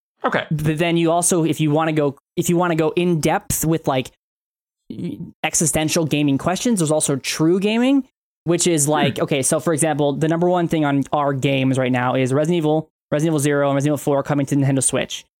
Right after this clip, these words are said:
Speaker 2: And the
Speaker 1: Okay.
Speaker 2: Euro-, Euro-, Eurogamer report, The Human Cost of Red Dead. If I go over to True Gaming, the top post on these is why Nintendo's image is still good despite being the most anti-consumer of all three manufacturers.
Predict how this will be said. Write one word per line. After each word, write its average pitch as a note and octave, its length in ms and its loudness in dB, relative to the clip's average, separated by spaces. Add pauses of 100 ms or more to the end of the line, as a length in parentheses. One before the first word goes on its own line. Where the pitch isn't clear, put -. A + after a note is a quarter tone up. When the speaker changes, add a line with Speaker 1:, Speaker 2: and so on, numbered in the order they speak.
(280)
Speaker 2:
And D3 220 0
the C#3 300 0
Speaker 1:
Okay. C3+ 120 2
Speaker 2:
Euro-, D3 240 0
Euro-, D#3 460 0
Eurogamer D3 200 0
report, C3+ 400 0
The C3+ 60 -2
Human C3+ 200 0
Cost C3 220 -2
of A#2+ 100 -2
Red B2+ 140 0
Dead. A#2+ 180 -2
If C3 80 -4
I D3+ 80 0
go D#3 100 2
over C#3+ 160 2
to C3+ 80 0
True C#4+ 400 0
Gaming, C3+ 460 0 (720)
the B2+ 60 -4
top F#3 220 -2
post F#3+ 200 0
on D#3 140 2
these A3+ 380 2
is D3+ 380 2 (480)
why D#3 240 0
Nintendo's G#3 440 0
image D#3+ 420 0
is D#3+ 160 2
still E3+ 240 0
good D3 400 0
despite C#3 400 -2
being D3+ 160 2
the C#3+ 60 2
most C#3+ 260 0
anti-consumer D3 640 0
of C3 80 0
all C3 120 0
three C3+ 140 -2
manufacturers. F3+ 760 0